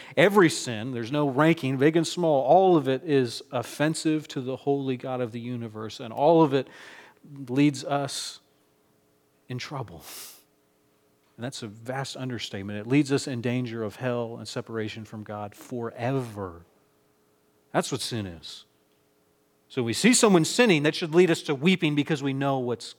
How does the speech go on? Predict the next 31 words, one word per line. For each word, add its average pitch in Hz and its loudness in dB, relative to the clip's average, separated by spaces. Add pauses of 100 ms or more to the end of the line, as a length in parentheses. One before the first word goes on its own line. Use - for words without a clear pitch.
coming. 95 -10 (3000)
And 160 4
it 147 2
should 143 -6
lead 143 4
us 131 -2
to 127 -4
weeping 131 0
because 120 0
we 143 4
know 143 6
the 123 0
reason 127 2
that 110 0
that's - 0
not 135 0
us 135 2
isn't 117 -6
because 113 -6
we're 110 -10
so 120 -6
incredible 117 -4
and 113 -8
so 110 -4
amazing, 107 -2
but 104 -8
it's 98 -14
because 104 -12
of 92 -16
God's 95 -10
grace, - -10